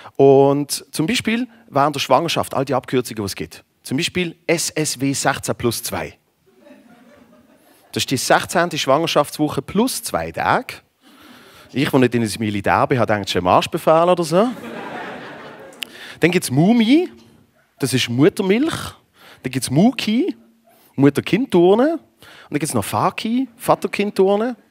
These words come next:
Wenn man die Abkürzungen nicht kennt, kann es schlimme Missverständnisse geben. Irgendwann sagt der Vater zu mir,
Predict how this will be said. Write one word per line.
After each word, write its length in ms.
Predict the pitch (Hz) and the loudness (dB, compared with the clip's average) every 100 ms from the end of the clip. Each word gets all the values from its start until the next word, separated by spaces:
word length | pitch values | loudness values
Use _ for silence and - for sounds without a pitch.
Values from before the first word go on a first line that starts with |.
| _ - - - - | _ -20 -20 -20 -2
Wenn 120 | 127 | 0
man 60 | 127 | 2
die 100 | 139 | 4
Abkürzungen 500 | 135 - 185 180 170 | 4 4 4 2 -4
nicht 140 | 170 | -2
kennt, 220 | - 170 | 0 0
kann 100 | - | 0
es 40 | - | -4
schlimme 280 | 131 165 120 | -2 0 0
Missverständnisse 760 | 131 - - 151 160 170 156 | -2 -4 -2 0 0 -2 0
geben. 260 | 160 160 180 - - - - - - - - - - - | 2 2 0 -12 -20 -20 -20 -20 -18 -18 -20 -20 -20 -10
Irgendwann 340 | - 135 139 123 | 2 4 6 4
sagt 220 | 127 113 | 4 2
der 60 | - | 4
Vater 260 | 123 - | 2 2
zu 120 | 135 | -2
mir, 240 | 139 135 | 4 4